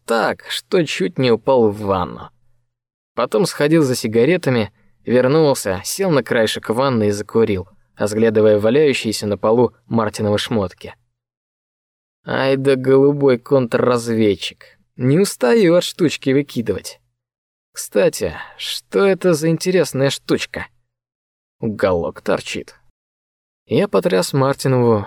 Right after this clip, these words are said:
не то рубаху, не то куртку, некую грязную одежду, короче. Из кармана на бирюзовое покрытие пола упал пакетик.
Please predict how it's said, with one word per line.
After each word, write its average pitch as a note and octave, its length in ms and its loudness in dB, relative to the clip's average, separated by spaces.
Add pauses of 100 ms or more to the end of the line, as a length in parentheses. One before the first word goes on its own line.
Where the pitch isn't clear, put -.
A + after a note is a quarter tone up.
не B2+ 120 -2
то G#3+ 120 2
рубаху, C3 560 0
не A2+ 120 2
то C3+ 160 0
куртку, - 480 -4 (460)
некую A2+ 320 0
грязную A2 380 2
одежду, G2 340 -2
короче. - 500 -14 (640)
Из E3 260 -2
кармана D#3+ 800 0 (140)
на A2+ 120 -2
бирюзовое D3+ 640 2
покрытие C3 560 -2
пола F3 320 2
упал B2 260 0
пакетик. - 800 -6